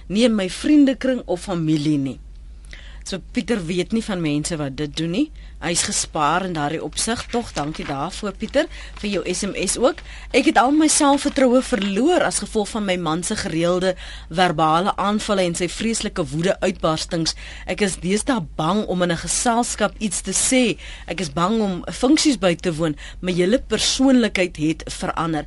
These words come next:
Dis 'n S M S van anoniem. Ek gaan nou lees wat van die mans se S M S'e en e-posse en, en natuurlik die wat vir my tweet. Kan ek net vir jou vra, waar kom hierdie hele,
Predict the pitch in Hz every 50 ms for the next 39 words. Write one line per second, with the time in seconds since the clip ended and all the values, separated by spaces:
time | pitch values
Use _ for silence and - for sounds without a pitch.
0 | - - - - - 180 - 220 - 190 208 - 220 202 - - 180 175 - -
1 | - 202 185 170 156 - - - 180 185 175 170 165 170 180 190 185 190 - -
2 | 214 180 170 180 196 220 233 208 - - 180 180 165 160 175 180 - - 180 170
3 | - - - - - - - - 202 190 185 175 170 170 175 175 160 151 165 165
4 | 180 208 220 - - 180 - - 131 - 165 170 - 190 165 - 170 170 - 226
5 | 208 180 160 147 - 175 180 170 - 165 160 - - 226 262 - 151 139 - -
6 | 139 139 135 - - - - - - 151 160 - 185 175 170 143 147 175 156 151
7 | 175 170 - - 170 160 151 151 - - 208 185 156 - - - - - - -
8 | - - - - 370 381 381 - 359 359 - - 330 311 - 285 311 294 220 214
9 | 208 285 - - 453 403 311 262 254 277 240 196 190 185 208 214 220 220